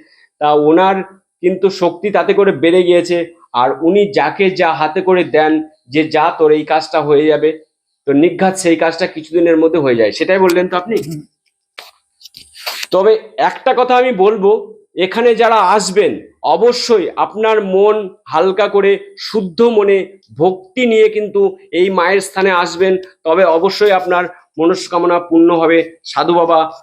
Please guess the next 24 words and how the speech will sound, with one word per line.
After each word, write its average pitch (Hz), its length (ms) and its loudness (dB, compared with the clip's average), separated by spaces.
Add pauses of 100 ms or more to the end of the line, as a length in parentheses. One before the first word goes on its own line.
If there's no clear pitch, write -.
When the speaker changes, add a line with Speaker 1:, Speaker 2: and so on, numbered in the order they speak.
(720)
Speaker 1:
নিজের 202 340 0
মুখে 190 200 0
বলছেন। 156 460 0 (300)
Speaker 2:
এখানে 240 460 2
আর 226 260 2
একটা 226 240 0
জিনিস 220 320 -2
আমি 226 180 -2
এখানে 220 180 -2
পেয়েছি, 214 480 -4 (720)
সেটা 190 240 2
স্বপ্নে 185 480 -2 (1000)
মৃগেলা 262 640 4
রোগ, 180 320 -2 (100)
Speaker 1:
মৃগেলা। 135 480 -8 (360)
Speaker 2:
যে 226 260 2
রোগের 226 400 0
এখন 240 240 0
কোনো 247 200 0
ওষুধ 247 200 -2
বের 233 180 0
করতে 214 200 -2
পারেনি। 170 280 -2
Speaker 1:
একদম। 113 240 -14